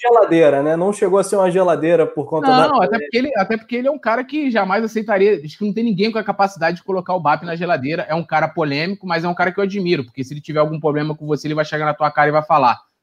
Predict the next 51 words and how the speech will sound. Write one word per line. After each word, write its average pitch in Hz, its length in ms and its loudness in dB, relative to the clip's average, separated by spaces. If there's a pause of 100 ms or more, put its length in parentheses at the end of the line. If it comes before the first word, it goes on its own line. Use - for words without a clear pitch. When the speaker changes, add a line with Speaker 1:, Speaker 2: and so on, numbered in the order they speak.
Speaker 2:
Não, 131 160 -4
Speaker 1:
Sim. 120 80 -10
Speaker 2:
você 131 100 -6
pode 180 260 2
não 214 100 2
concordar, 214 720 2 (300)
né? 135 140 0
Assim 143 220 0
como 160 200 -6
eu - 20 -4
não 165 100 -4
concordo 160 400 -2
com 156 140 -14
tudo 156 180 -14
que 160 80 -8
ele 147 100 -4
faz, 139 400 -2
com 120 200 -10
todas 131 220 -6
as 131 60 -8
decisões, 139 640 -6 (320)
mas 165 180 0
é 185 60 4
um 185 60 0
cara 196 180 4
sincero, 190 540 2
né? 131 160 -4
Não 151 100 -6
é 165 40 -2
aquele 160 280 -2
cara 165 180 0
que - 80 -8
fica, 151 360 -6
"Ai, 196 120 -8 (220)
ó, 160 140 4
o 160 60 -2
Nazário." 151 580 -2 (240)
Ele 127 80 -6
chega 165 260 -4
a 165 40 -2
falar, 170 200 0
"Nazário, 190 420 2
ó, 175 220 6 (480)
você 165 160 -6
tá 180 120 -2
careca", 185 580 0 (180)
<laughs> 117 180 -18
entendeu? 143 460 -2
Tipo, 113 400 -12 (220)
tipo - 140 -20 (1000)
isso 143 380 -6